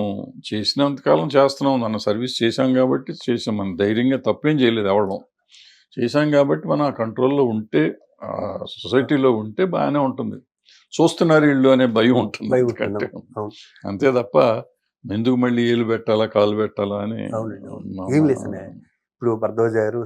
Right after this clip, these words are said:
Speaker 2: శివాజీ రాజు, ఇంకొకరు, ఇంకొకరు శుభ్రంగా రెండు పూటలు తింటున్నారు, హ్యాపీగా పడుకుంటున్నారు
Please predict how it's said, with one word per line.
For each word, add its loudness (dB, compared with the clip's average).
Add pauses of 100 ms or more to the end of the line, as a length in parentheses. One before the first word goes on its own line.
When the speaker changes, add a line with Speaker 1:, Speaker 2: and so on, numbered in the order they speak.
Speaker 2:
శివాజీ -4
రాజు, -8
ఇంకొకరు, -10
ఇంకొకరు -12
శుభ్రంగా -12
రెండు -12
పూటలు -12
తింటున్నారు, -12
హ్యాపీగా -10
పడుకుంటున్నారు -14